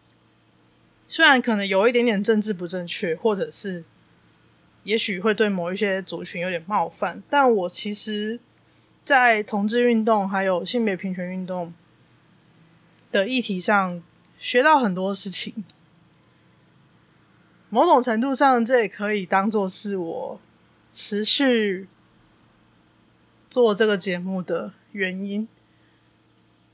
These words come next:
即使有一天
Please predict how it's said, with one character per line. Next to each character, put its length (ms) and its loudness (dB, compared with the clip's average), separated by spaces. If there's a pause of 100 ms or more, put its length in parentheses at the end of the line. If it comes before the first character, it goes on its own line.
(1700)
即 160 4
使 160 4
有 180 2
一 80 2
天 640 2